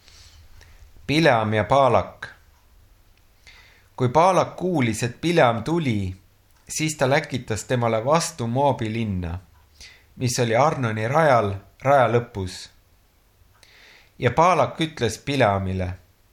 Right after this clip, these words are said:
"Kas ma ei ole tungivalt läkitanud su juurde sind kutsuma?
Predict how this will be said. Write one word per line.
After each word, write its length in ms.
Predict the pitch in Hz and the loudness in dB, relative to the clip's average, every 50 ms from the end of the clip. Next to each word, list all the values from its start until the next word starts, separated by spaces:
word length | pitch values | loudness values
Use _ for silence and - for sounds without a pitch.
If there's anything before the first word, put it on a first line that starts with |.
| _ _ _ _ _ _ _ _ _ _ _ _ _ _ _ _ _ _ _ _ _ | _ _ _ _ _ _ _ _ _ _ _ _ _ _ _ _ _ _ _ _ _
"Kas 220 | - 127 123 - | 0 0 0 0
ma 120 | 139 139 147 | -2 0 0
ei 60 | 175 | 2
ole 160 | 190 185 165 | 2 2 2
tungivalt 680 | 151 185 196 202 180 151 120 120 117 120 113 104 - - | 0 -2 -4 -2 -2 -4 -4 -2 0 0 -2 -2 -2 -4
läkitanud 640 | 156 165 - - 127 - - - 123 117 117 107 | -4 -4 -4 -6 -8 -8 -4 -4 -2 -2 -4 -6
su 160 | - - - 139 | -6 -6 -4 -2
juurde 420 | 156 170 170 156 113 107 - 107 | 0 0 0 0 -2 -4 -6 -8
sind 240 | 98 - 123 117 - - | -6 -6 -8 -8 -8 -6
kutsuma? 640 | - 151 - - - - 110 101 92 92 90 90 | -8 -8 -8 -8 -10 -8 -8 -6 -6 -6 -8 -10